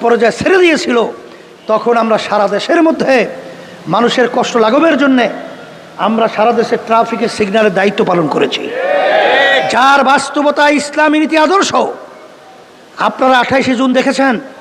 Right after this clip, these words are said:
আমরা যখন সরোয়ার্দী উদ্যানে আমরা যখন মহাসমাবেশ করেছি, তখন হিন্দুদের মহাজোটের এই, এ, কেনা না মহাসচিব, তারপর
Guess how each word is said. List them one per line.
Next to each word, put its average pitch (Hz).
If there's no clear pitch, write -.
আমরা 233
যখন 240
সরোয়ার্দী 233
উদ্যানে 226
আমরা 220
যখন 220
মহাসমাবেশ 214
করেছি, 277
তখন 226
হিন্দুদের 254
মহাজোটের 247
এই, 254
এ, 190
কেনা 240
না 311
মহাসচিব, 233
তারপর 240